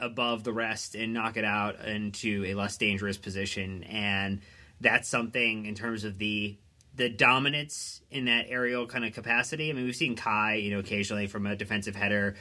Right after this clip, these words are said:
Like, he's been one of the few who's, who's been really good with that as well. Thiago is, is involved in that too. But just add, add more height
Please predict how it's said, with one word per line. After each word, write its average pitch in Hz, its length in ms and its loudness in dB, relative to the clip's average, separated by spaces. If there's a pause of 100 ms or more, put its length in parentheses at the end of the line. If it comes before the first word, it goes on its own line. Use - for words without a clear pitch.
(160)
Like, 110 100 -6
he's 123 160 2
been 117 160 0
one 110 140 2
of 104 60 0
the 101 100 2
few 104 400 2
who's, 98 240 -4
who's 110 160 -6
been 104 180 -2
really 101 200 2
good 98 240 0
with 107 80 -8
that 98 180 4
as 90 100 -4
well. 107 260 4
Thiago 104 640 0
is, 113 160 -4
is 104 200 -2
involved 101 320 2
in 104 60 0
that 98 140 2
too. 110 140 0
But 104 100 -2
just 151 140 0
add, 170 260 6 (200)
add 131 120 2
more 135 360 4
height 120 460 2